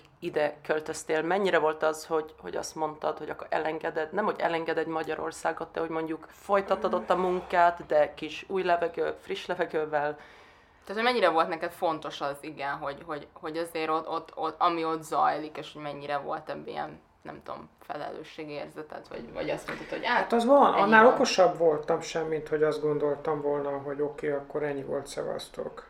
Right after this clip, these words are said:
Speaker 2: Mm.
Speaker 3: Tehát tudtam, hogy ez nem fog menni. Ez egy ilyen folyamatos munka, hogy így próbálok egy, mit, tehát mint egy ilyen
Speaker 2: Leválni a
Speaker 3: bántalmazó kapcsolatban
Speaker 2: <laughs> leválni
Speaker 3: lenni.
Speaker 2: a,
Speaker 3: Mhm.
Speaker 2: igen.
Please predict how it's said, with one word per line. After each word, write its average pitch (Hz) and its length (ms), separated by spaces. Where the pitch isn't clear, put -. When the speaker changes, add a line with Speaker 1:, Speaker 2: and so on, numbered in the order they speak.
Speaker 2:
Mm. 185 80
Speaker 3:
Tehát 151 200
tudtam, 165 480
hogy 151 420
ez 147 140
nem 156 180
fog 147 240
menni. 190 720
Ez 165 240
egy 175 200
ilyen 180 300
folyamatos 151 1000
munka, 147 720
hogy 151 280
így 151 120
próbálok 147 680
egy, 147 240
mit, 147 120
tehát 156 180
mint 175 180
egy 170 100
ilyen 185 100
Speaker 2:
Leválni 180 240
a 180 40
Speaker 3:
bántalmazó 175 400
kapcsolatban 160 640
Speaker 2:
<laughs> - 0
leválni 165 360
Speaker 3:
lenni. 165 420
Speaker 2:
a, 175 80
Speaker 3:
Mhm. 165 100
Speaker 2:
igen. 156 380